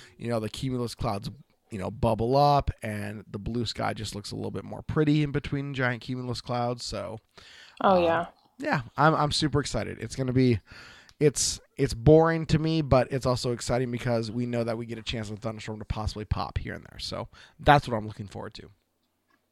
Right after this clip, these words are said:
Speaker 2: Definitely. And, you know, like we talk about every episode, is we love storms. So I'm glad that we are getting into that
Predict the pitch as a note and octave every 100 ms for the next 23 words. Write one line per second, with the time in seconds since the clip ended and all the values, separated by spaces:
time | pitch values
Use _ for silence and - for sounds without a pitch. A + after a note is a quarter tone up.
0 | _ _ _ _ _ _ _ - - -
1 | - - - G#3 F#3 E3+ E3 D#3 D#3 -
2 | F#3 F#3 F3+ F3+ - - G#3 G3 G3 F#3
3 | F#3 G#3 G#3+ G#3 A3 A3 G#3+ G3 G3 F#3+
4 | G#3 G#3 G#3 G#3 G#3+ - F#3+ F3+ F3 F3
5 | F#3 F#3 F3+ - F#3 D#3 C#3+ - F#3+ E3
6 | E3 F3 E3 E3+ E3 - F3 E3+ D#3+ D#3
7 | D#3+ - - - F3+ F3 E3+ E3 F3 E3
8 | D#3 D#3